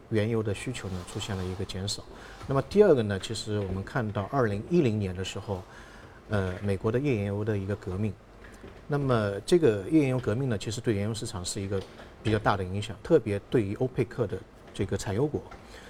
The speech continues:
那如果说它的页岩油，呃，出现一个量产或者说技术的一个进步，那么它的成本价会出现比较大的一个下行。所以，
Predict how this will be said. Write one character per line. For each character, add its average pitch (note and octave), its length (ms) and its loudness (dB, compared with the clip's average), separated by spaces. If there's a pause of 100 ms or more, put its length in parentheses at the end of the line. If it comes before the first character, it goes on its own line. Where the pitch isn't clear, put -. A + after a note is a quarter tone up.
(120)
那 D#3+ 120 6
如 A#2+ 220 6
果 A#2+ 160 4
说 A2+ 160 0
它 B2+ 200 2
的 B2+ 240 4
页 B2+ 180 2
岩 A2 100 0
油， G2 280 -2 (220)
呃， G2 320 0
出 - 160 -4
现 A#2 180 0
一 G#2+ 80 0
个 G#2+ 180 2
量 C3 220 6
产 F#2+ 200 -8 (180)
或 A#2+ 60 0
者 G2+ 100 0
说 G#2+ 160 -4
技 A#2 140 -4
术 A2 120 -4
的 G#2 80 -2
一 G2 120 -2
个 G#2+ 80 -2
进 A2 180 -4 (100)
步， G#2+ 80 -4 (400)
那 B2+ 80 0
么 A#2 140 2
它 D3 100 0
的 D#3 80 2
成 C3 200 -4
本 G2+ 120 -2
价 G#2 140 0
会 F#2+ 300 -2 (320)
出 A#2 120 -2
现 G#2+ 160 0
比 F2+ 80 -8
较 G2+ 100 0
大 A2 140 -2
的 F#2 80 -4
一 F#2 60 -8
个 F#2+ 100 -10
下 F#2+ 200 -8
行。 - 200 -10
所 - 160 -4
以， A2+ 140 0